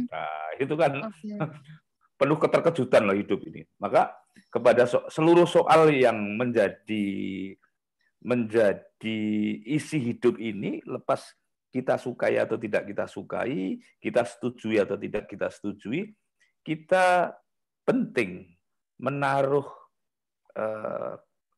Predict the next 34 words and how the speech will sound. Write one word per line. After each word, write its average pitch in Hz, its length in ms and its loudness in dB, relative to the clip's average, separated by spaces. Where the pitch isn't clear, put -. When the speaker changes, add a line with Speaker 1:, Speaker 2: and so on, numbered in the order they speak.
Speaker 1:
meletakkan 151 640 2
kabar 123 400 -2
gembira 110 480 0
di 107 80 -8
balik 92 400 -4
itu - 80 -10
semua. 80 400 -16
Walaupun 113 400 4
mungkin 196 240 -2
kabar 127 240 2
gembira 107 400 0
itu 196 160 -4
tidak - 320 -4
tersemat 135 480 -2
di 110 80 2
hari 98 240 -2
itu, 80 160 -10
ya. 92 160 -8
Seperti 190 400 2
aku, 180 480 0
eh, - 160 -2
menyiram 165 480 2
bunga 127 320 2
itu, 226 400 -6
sekarang 208 320 2
kalau 208 240 4
aku 220 160 -4
melihat 214 240 0
bunga 147 240 4
layu 190 320 4
itu 277 160 -4
gatel 147 320 0
aku 101 240 2
lah. 87 160 -8